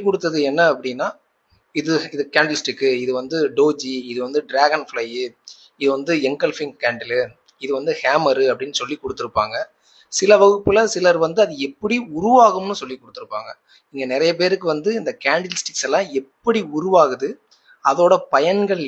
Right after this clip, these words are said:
என்ன, அது வந்து எப்படியெல்லாம் நம்ம அதை வச்சு யூஸ் பண்ணலாம், அதோட அக்யூரசி எப்படி இருக்குன்னு தான் இன்னைக்கு நம்ம இந்த வீடியோல பார்க்க போறோம். Welcome to செல்வா ஸ்டாக்ஸ். ஓகே,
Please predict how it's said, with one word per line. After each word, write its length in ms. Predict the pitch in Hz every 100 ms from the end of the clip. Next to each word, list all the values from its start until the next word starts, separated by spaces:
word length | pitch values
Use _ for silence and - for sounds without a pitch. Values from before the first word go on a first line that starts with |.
| 127
என்ன, 140 | 135 131 160 - _ _ _
அது 160 | 139 151 151
வந்து 180 | 175 254 294 _ _ _ _ _ _ _ _
எப்படியெல்லாம் 580 | 165 151 208 208 196 220
நம்ம 140 | 160 170
அதை 100 | 165 156
வச்சு 180 | 156 185
யூஸ் 160 | 165 180 -
பண்ணலாம், 340 | 135 120 139 -
அதோட 220 | 135 135 120
அக்யூரசி 420 | - 214 202 185 143
எப்படி 240 | 135 170 160
இருக்குன்னு 320 | 139 131 123
தான் 140 | 151 - _ _ _ -
இன்னைக்கு 320 | 147 175 175 156
நம்ம 180 | 123 117
இந்த 120 | 113
வீடியோல 280 | 127 135 123 113
பார்க்க 240 | 113 - 110
போறோம். 240 | 120 170 - _ _ _ _ -
Welcome 360 | 131 156 156 123 147
to 80 | 240 - _ -
செல்வா 240 | 117 110 101
ஸ்டாக்ஸ். 360 | - - - - - - _ _ _ _ _ _ _ _ _ _ _ _ _ _ _ _ _ _ -
ஓகே, 200 | 110 104